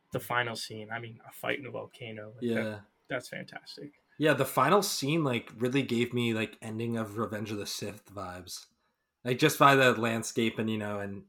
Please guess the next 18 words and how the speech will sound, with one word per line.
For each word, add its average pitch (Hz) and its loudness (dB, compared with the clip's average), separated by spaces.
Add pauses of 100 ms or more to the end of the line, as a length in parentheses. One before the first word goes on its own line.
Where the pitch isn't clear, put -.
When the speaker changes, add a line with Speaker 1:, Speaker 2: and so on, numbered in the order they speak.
Speaker 2:
sort 117 -2
of 101 -6 (680)
the 123 4
relationship 110 0
between 107 -8
the 98 -8
two 107 -8
characters. 101 -8
Uh, 101 -2 (640)
but 143 4
I, 143 8
I, 135 2
I 135 2
honestly 160 2
can 135 -2
say, 113 -2
I 104 0
think, 104 -8